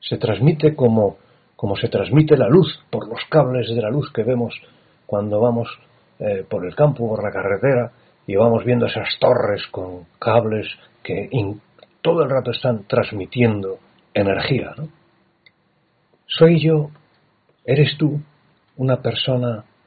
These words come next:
que transmite, transmite, transmite, eh,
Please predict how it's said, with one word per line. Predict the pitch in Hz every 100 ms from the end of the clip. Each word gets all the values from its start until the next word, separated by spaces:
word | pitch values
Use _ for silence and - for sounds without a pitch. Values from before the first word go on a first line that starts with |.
| _ _ _ -
que | 113
transmite, | - 101 98 107 143 151 - 78 - _ -
transmite, | 95 - 120 123 123 85 - _ _ _ _
transmite, | - 82 107 131 131 131 117 - _ _ _ -
eh, | 92 87 82 80 76